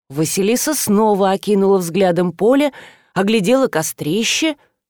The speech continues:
Оно явно было настоящим и свежим.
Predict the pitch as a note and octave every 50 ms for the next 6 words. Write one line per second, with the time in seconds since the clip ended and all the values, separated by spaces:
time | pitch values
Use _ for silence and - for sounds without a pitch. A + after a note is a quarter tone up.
0 | _ _ _ _ _ _ _ _ _ _ D3+ E3 E3 F3 E3+ B2 - C3+ D#3+ D3
1 | E3 G3 C4 D#4 C4+ A#3+ D#4+ D4+ C#4+ C4 C4+ C4 B3+ - - C4+ C4 A#3 A#3 F#3+
2 | D#3+ - - - C#3+ D3 C#3+ - - - E3 G3 C#4+ F4 E4+ A3 D#3+ D3+ B2+ A2+
3 | -